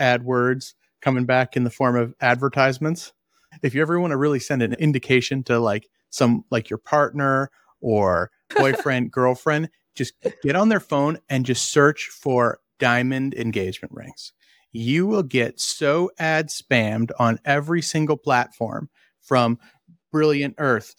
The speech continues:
Speaker 1: Rare Earth Diamonds, just to no end.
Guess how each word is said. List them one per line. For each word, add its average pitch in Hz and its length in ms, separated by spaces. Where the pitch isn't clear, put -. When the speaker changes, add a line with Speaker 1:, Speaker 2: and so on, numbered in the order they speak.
Speaker 1:
Rare 143 300
Earth 143 340
Diamonds, 123 640
just - 420
to - 220
no 131 340
end. 101 440